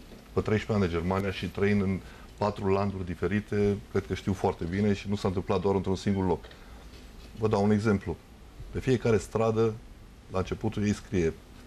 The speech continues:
„Miercuri, între ora șase și ora unsprezece, aici nu se parchează.” Ce se întâmplă? Vine mașinuța mică, aspiră la bordură. Degeaba aspirăm doar centrul șoselei, pentru că nu se va întâmpla nimic. Și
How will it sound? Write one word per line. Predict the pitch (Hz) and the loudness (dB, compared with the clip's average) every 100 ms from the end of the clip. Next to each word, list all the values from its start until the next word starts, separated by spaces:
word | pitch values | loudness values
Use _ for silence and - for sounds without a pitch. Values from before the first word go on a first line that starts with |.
| - - - - - - | -18 -18 -18 -18 -18 -14
„Miercuri, | - 135 131 131 120 | -2 2 2 4 4
între | 107 110 | 4 6
ora | 110 113 107 98 - | 6 6 4 0 -2
șase | 117 104 98 | -4 -4 -6
și | - | -6
ora | 92 98 92 | -4 -2 -2
unsprezece, | 117 107 101 - - - - - | -4 -4 -6 -6 -14 -18 -20 -8
aici | 117 123 - 117 - | -2 -2 -2 -4 -2
nu | 117 | 0
se | 110 - | 0 0
parchează.” | - 76 - - - - - - | -2 -4 -6 -10 -12 -18 -20 -6
Ce | - | -2
se | - | 0
întâmplă? | 101 - 76 - - - - | 0 -4 -8 -10 -20 -20 -10
Vine | 151 143 | -2 2
mașinuța | 120 113 - 113 107 | 2 2 0 -2 0
mică, | 110 147 - 127 - | 0 -2 0 -2 -2
aspiră | 113 110 - 151 139 | -4 -4 -4 0 4
la | 131 | 4
bordură. | 117 123 113 110 82 - - - - - - | 4 2 4 4 4 0 -14 -20 -20 -20 -18
Degeaba | - 147 180 | -10 -4 0
aspirăm | 160 - 139 127 | 0 2 4 4
doar | 117 110 - | 4 2 2
centrul | - 95 92 85 - - - - - - - - - | 0 0 0 -4 -6 -16 -20 -20 -20 -20 -20 -20 -4
șoselei, | 104 - 110 139 156 - - - | -2 0 2 2 -2 -8 -16 -2
pentru | 143 139 | 0 0
că | 139 | -2
nu | 143 151 | 0 2
se | 135 135 | 2 2
va | 123 120 113 - | 4 4 2 -2
întâmpla | 113 113 - 151 | -2 -2 -2 0
nimic. | 113 95 | 2 2
Și | - 139 | 0 -8